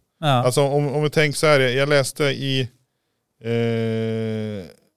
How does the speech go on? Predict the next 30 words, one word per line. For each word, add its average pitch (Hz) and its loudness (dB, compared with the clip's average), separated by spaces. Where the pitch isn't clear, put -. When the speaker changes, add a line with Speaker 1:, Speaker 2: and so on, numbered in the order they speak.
Speaker 2:
var 131 -2
det 143 -2
på, 135 0
på 139 -2
nätet 139 -2
jag 113 -2
såg, 113 0
var 123 0
det 131 0
Indonesien 139 0
nu? 92 -6
Det 120 -10
är 120 -2
ju 117 -2
på 120 2
andra 113 2
sidan 107 -2
jorden. 107 -2
Så - 2
är 127 8
det 135 2
ju 131 2
förbjudet 139 2
att 113 -2
typ 110 -4
yttra 110 -4
någonting 113 -2
negativt 107 -4
om 98 -6
presidenten. 101 -6